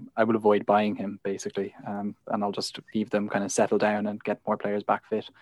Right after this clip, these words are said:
and start playing a bit better overall, I guess. Uh, Nick, you do have Andy Robertson in your side,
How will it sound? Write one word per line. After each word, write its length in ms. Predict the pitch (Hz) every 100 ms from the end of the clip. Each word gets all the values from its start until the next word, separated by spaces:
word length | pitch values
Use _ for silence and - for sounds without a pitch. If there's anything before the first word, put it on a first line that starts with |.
| - - _ -
and 240 | 107 104
start 300 | - - 104
playing 220 | 107 107
a 40 | 101
bit 140 | 98
better 320 | 101 95 104
overall, 440 | 113 104 101 101 101
I 60 |
guess. 260 | 104 104 - _ _ _ _ -
Uh, 160 | 120 113
Nick, 380 | 131 147 - -
you 220 | 123 156
do 300 | 123 143 135
have 180 | 120 110
Andy 200 | 107 107
Robertson 420 | 107 104 - 107
in 120 | 104
your 140 | 107
side, 280 | 117 104 101